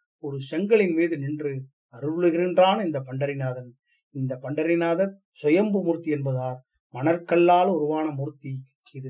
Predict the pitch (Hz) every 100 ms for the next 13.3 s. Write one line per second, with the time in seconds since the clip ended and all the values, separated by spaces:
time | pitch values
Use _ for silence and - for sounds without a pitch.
0 | 131 - 147 151 185 185 208 214 170 -
1 | 160 147 135 127 147 135 143 135 - _
2 | _ _ 135 143 170 170 156 156 170 175
3 | 196 196 _ _ 127 151 170 185 185 185
4 | 196 196 160 160 156 147 143 139 _ _
5 | _ 143 156 175 170 156 139 127 151 170
6 | 175 175 175 180 190 190 _ 131 139 170
7 | 175 139 - 160 233 247 226 196 165 156
8 | 143 131 - _ _ _ 170 196 196 180
9 | _ _ 147 151 147 139 135 131 135 131
10 | 127 123 120 120 _ _ _ _ _ 131
11 | 127 143 151 160 156 165 165 143 170 165
12 | 165 175 - 131 139 165 175 170 190 180
13 | - 160